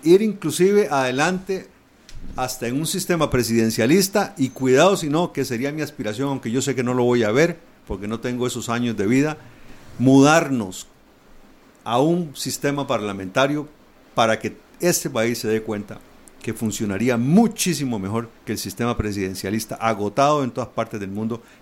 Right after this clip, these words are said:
que hoy tenemos aquí y en otras partes. Esas grandes cosas, esas son las áreas. Ya me adelanté dándole datos sobre el, la reforma del Estado que podemos av-, avanzar.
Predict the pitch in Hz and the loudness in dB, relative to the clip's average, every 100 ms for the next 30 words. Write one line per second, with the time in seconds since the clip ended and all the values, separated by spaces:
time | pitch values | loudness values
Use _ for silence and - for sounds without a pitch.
0 | - 95 110 117 127 123 113 113 - - | -10 -4 -2 -2 -2 -2 -2 -4 -10 -12
1 | - 190 185 104 90 85 - - - - | -6 -6 -6 -8 -6 -6 -8 -12 -16 -20
2 | - - - - - - - - 151 170 | -20 -20 -20 -20 -20 -20 -20 -8 -2 4
3 | 202 165 185 196 185 - 180 180 165 - | 4 6 4 4 0 0 -2 -2 -4 -6
4 | 131 147 156 156 123 117 92 87 85 - | -8 -6 -6 -4 -4 -4 -4 -2 0 -2
5 | 120 127 165 185 165 135 120 143 160 156 | -2 0 2 4 2 0 0 2 2 2
6 | 123 123 139 147 127 113 131 - 123 117 | -2 0 0 0 0 2 2 0 -4 -4
7 | 101 92 95 - - - 101 95 107 127 | -4 -6 -10 -14 -14 -6 -2 -2 0 2
8 | 113 98 98 - 220 123 95 90 98 101 | 2 -2 -4 0 0 0 -2 -4 -4 -4
9 | 92 - - 87 90 - | -8 -12 -14 -14 -14 -18